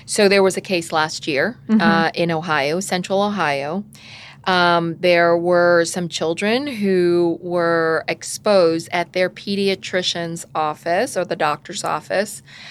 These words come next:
Speaker 1: um, to measles, okay? Um, and, um, all the, f-, so there were eighty-five people who became ill, all under the age of sixteen.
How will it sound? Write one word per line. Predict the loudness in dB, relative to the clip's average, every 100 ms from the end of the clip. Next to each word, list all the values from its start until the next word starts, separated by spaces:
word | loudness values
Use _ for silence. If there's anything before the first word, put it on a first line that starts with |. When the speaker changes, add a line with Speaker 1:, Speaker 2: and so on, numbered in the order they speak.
| -20 -20 -6
Speaker 1:
um, | -2 0 2 2 0 0 -4 -8 -8
to | -2
measles, | 2 2 0 -2 -6 -12 -18 -20 -12 -8
okay? | -4 -2 0 0 -4 -14 -20 -20 -6 0
Um, | 2 4 4 2 0 -4 -6
and, | -2 0 0 0 -2 -4 -8 -8 -2
um, | 0 -2 -6 -12 -2
all | 4 6 4 2
the, | -2 -6
f-, | -6 -12 -8
so | 0 0
there | 2
were | 0 -2 -2
eighty-five | 0 0 0 -6 -2 0 2 0 -4
people | -10 -8 -6 -4
who | -6
became | -8 -8 -6 -6 -4
ill, | -2 -4 -6 _ -4
all | 2 4 6 6 4
under | 0 0
the | 0 0
age | 2 0 -2
of | -6
sixteen. | -8 -10 -12 -8 -8 -6 -8 -10